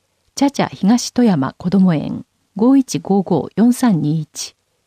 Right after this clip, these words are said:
富久空のこども園、小さな宇宙、六三八零零四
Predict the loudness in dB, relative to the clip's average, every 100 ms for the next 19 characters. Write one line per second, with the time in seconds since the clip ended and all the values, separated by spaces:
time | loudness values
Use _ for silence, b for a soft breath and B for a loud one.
0 | _ -4 2 2 0 -6 -8 -4 0 2
1 | 2 -2 -4 0 0 0 -2 -8 -12 -2
2 | 0 0 -2 -6 -6 -6 -6 -10 -8 -12
3 | _ _ _ _ -4 -4 0 0 0 -4
4 | -8 -6 -6 -8 -6 -2 2 2 2